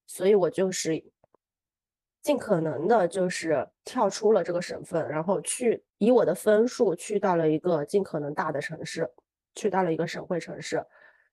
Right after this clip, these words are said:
嗯，如果按照就是一般人的选择，都会选择就是留在本省，因为这两个学校的级别是有差别的。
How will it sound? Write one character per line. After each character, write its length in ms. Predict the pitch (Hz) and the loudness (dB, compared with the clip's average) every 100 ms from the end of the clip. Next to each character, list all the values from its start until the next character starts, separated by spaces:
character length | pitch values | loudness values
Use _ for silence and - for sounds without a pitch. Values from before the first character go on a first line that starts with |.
| _ _ _ _ - | _ _ _ _ -2
嗯， 380 | 214 196 175 170 | 0 2 0 0
如 120 | 202 | 2
果 220 | 302 254 220 - _ | 4 4 2 -8 _
按 240 | - 294 254 | -2 0 4
照 160 | 226 | 4
就 140 | 208 220 | 2 2
是 180 | 226 | 2
一 80 | 240 | 2
般 220 | 294 330 349 | 2 0 2
人 100 | 214 | 2
的 100 | 185 | 0
选 240 | - 156 | -2 -6
择， 320 | 156 156 160 _ _ _ _ _ | -2 -2 -2 _ _ _ _ _
都 220 | 330 349 | 4 4
会 160 | 381 311 | 4 2
选 220 | - 180 | 2 0
择 240 | 165 160 | 2 2
就 180 | 165 185 | 2 -2
是 300 | 190 190 160 - | -4 -2 -2 -2
留 200 | 180 170 | -2 0
在 160 | 190 | -2
本 200 | 175 156 | -2 -4
省， 220 | 175 160 - | -2 -4 0
因 120 | 254 | 2
为 180 | 277 285 - _ _ _ _ _ _ _ _ _ | 4 2 -2 _ _ _ _ _ _ _ _ _
这 180 | 302 269 | 2 4
两 220 | 220 165 | 4 2
个 120 | 185 | 2
学 180 | 214 180 | 0 -2
校 260 | 180 240 - | 0 0 2
的 280 | 165 139 | 2 0
级 260 | - - 190 | -2 -4 0
别 160 | 190 180 | 2 2
是 160 | 220 | 2
有 120 | 180 | 0
差 260 | - - 170 | 0 -6 -6
别 200 | 170 117 | -6 -6
的。 200 | - - | -8 -12